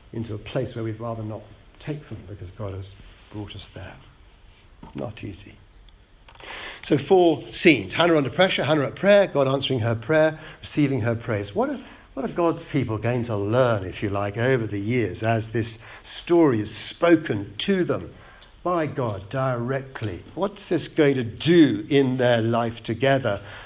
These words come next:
for a thousand years before we encounter Mary and her song and listen to her song when she heard that she was going to have a child so unexpectedly? On that thousand-year trajectory,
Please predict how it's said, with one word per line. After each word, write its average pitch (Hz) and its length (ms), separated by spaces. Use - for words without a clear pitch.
for 135 220
a 127 60
thousand 165 540
years 143 720
before 127 320
we 120 140
encounter 113 460
Mary 107 600
and 90 140
her 95 300
song 98 460
and 101 180
listen 117 260
to 107 140
her 104 160
song 95 440
when 92 220
she 110 300
heard 92 280
that - 100
she 110 160
was 95 180
going 92 220
to 87 180
have 101 120
a 95 80
child 98 400
so 101 220
unexpectedly? 101 880
On 190 180
that 170 220
thousand-year 151 760
trajectory, 143 1200